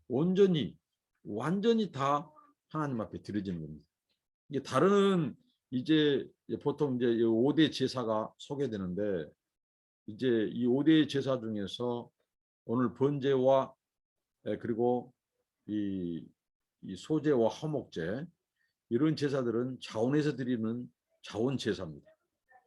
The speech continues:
그 속죄제나 속건제, 이런 제사는 바로 이 속죄 제사라고 하는 건데요. 이 제사 중에서 이 번제가 다른 제사와 다른 것이 무엇인가 했을 때 하나님이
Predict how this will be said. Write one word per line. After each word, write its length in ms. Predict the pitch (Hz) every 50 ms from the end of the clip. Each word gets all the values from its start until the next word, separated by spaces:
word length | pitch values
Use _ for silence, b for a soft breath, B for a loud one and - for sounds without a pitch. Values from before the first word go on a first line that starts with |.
| _ _ _ _ _
그 220 | 107 104 104 104 98
속죄제나 480 | - - 131 - 160 151 147 143 139
속건제, 580 | 131 - 151 147 - 165 151 143 131 143 143 139
이런 440 | 120 113 110 127 131 127 127 117 110 -
제사는 580 | - 107 98 92 107 95 92 95 104 113 123 - _ _ _ _ _ _ _
바로 360 | _ 95 90 92 98 104 - -
이 100 | - 95
속죄 360 | 90 - - 147 - - 170 143
제사라고 520 | 131 120 - 117 104 90 90 73 69 80
하는 160 | 80 78 78
건데요. 500 | 76 73 71 69 76 87 110 135 151 160 151 _ b b b b b b b b b b b b b b b b b b b _ _ _ _ _ _ _ _ _ _
이 280 | 151 175 190 196 190 -
제사 560 | - 170 160 143 160 156 156 151 147 143 127
중에서 300 | 120 135 131 120 - -
이 180 | 123 120 120 120
번제가 760 | - 139 151 180 190 175 165 185 180 170 147 175 175 170 170
다른 260 | - - 127 147 147
제사와 440 | 120 107 127 110 127 120 113 107 -
다른 280 | - - 90 101 101 95
것이 460 | 92 87 - - 92 90 85 80 80 -
무엇인가 500 | 92 92 98 92 - - 92 87 80 82 - - - _ _ _ _ _ _ _ _ _ _ _
했을 260 | 113 101 - - 92 85
때 240 | 113 117 110 90 78 - _ _ _ _ _ - - - _ _ _ _ _ _ _ _ _
하나님이 840 | - 190 202 214 208 202 196 185 180 175 175 190 196 196 196 -